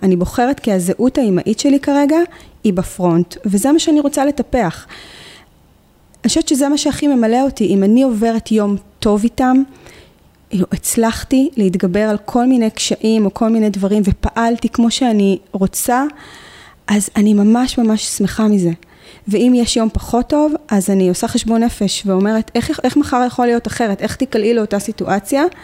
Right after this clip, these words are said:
ותצאי ממנה יותר טוב?" זאת אומרת, ההתפתחות היא כל הזמן, כל הזמן. אז יש דברים שאני שמה עליהם ברקס, אבל זה כמו כל דבר בחיים. אם אני אגיד לך,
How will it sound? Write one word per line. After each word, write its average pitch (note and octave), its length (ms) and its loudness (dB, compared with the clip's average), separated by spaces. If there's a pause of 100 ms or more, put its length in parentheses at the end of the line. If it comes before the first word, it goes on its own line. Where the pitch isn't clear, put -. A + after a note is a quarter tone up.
(760)
ותצאי G#3+ 480 0
ממנה G#3+ 200 0
יותר A3+ 300 0
טוב?" E4 260 0 (960)
זאת - 100 -6
אומרת, G#3+ 260 -2
ההתפתחות A#3 520 -2
היא D4 80 -2 (100)
כל B3 280 0 (100)
הזמן, F#3+ 480 0 (160)
כל A3 240 -2
הזמן. F#3 380 0 (380)
אז G#3+ 320 -2 (260)
יש C4 240 2
דברים C#4 240 2
שאני B3 220 0
שמה B3+ 300 0
עליהם G3 200 0
ברקס, A#3 320 -2
אבל F#3+ 280 0
זה G3 120 -2
כמו D4+ 280 0
כל C4 200 0
דבר A#3 220 0
בחיים. G#3+ 420 -2
אם A3+ 100 2
אני A#3 120 2
אגיד A3+ 160 2
לך, A#3+ 180 -2